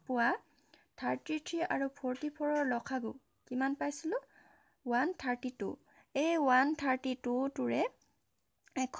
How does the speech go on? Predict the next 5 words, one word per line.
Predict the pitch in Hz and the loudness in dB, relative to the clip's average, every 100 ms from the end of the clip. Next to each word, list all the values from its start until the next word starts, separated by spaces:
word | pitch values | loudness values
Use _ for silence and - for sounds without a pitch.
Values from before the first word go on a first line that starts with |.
| 285 262 | 4 4
বত্ৰিছেৰে | 254 - 247 - 233 247 466 - - - - - _ | 0 -2 -4 -2 0 0 0 -2 -18 -20 -20 -20 _
নিৰান্নব্বৈ | 240 240 247 269 277 277 294 | -2 2 4 4 2 2 2
হাজাৰ | 294 277 285 302 | 2 2 4 4
নশ | 269 247 247 - 269 | 4 2 0 0 0
নিৰান্নব্বৈক | 254 240 240 247 254 262 302 | 0 2 2 2 0 2 0